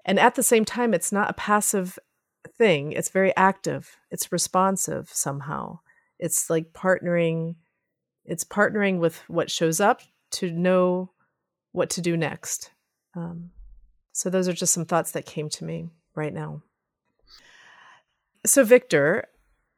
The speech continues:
before we get into talking about listening culture in an organization, going a little bit deeper there, would you be able to explain to me your approach with the model that you have? Because you talk about these different, you talk about seven levels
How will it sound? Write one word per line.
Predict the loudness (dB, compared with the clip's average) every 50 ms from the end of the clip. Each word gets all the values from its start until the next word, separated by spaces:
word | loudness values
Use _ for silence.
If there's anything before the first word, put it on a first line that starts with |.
| _ _ _ _ _ -8 -2
before | -2 0 4 4 4
we | 4 6
get | 4 6 6
into | 4 2 2 -2 -4
talking | -2 2 2 2 2 2 -2 -2 0
about | 2 2 2 2 4 2 0 -4 -6 -12 -20 -18 -12
listening | -4 -2 -2 -2 0 0 -2 -2
culture | -2 -2 0 0 0 0 0 -2
in | 0 0 0
an | -2 0
organization, | 0 0 0 0 0 -2 -2 -2 0 2 0 0 0 -2 -6 -8 -6 -4
going | -2 -2 -2 0 -2
a |
little | -2 -2 0
bit | 0 -2 -2
deeper | -2 -4 -4 -4 -4 -4
there, | -2 -2 -2 -2 -4 -8 _ _ -20 -20 -20 -20 -20 -20 -20 -20 -20 -20 _ _ _ -8
would | -4 -4 0 0
you | 2 2
be | 4 2 4 6
able | 6 6
to | 6 6
explain | 2 2 -2 -2 0 0 2 2 0
to | -2 -2 0
me | 0 0 0 0
your | -2 0 2 4 4 4
approach | 4 0 -2 2 4 4 4 4 2 -4 0
with | 0 0 2
the | 2 0
model | 2 4 4 4 6 4 2
that | 2 0 -2
you | -2 -4 -6
have? | -4 -2 0 0 0 -2 -2
Because | -6 -6 -4 -4 -4
you | -4
talk | -4 -2 -2 -2 -2 -2 -2
about | -6 0 2 4 4 6 4 4 2 -2 _ _ _ _ _ _ _ _ _ _ -2
these | 0 0 0 0
different, | -2 -2 -2 -4 -8 -6
you | -6 -6
talk | -2 -2 -4 -2
about | 0 -2 -2 -2
seven | -2 -2 -2 -2 0 0
levels | 0 -2 0 -2 -2 -2 -4 -6 -10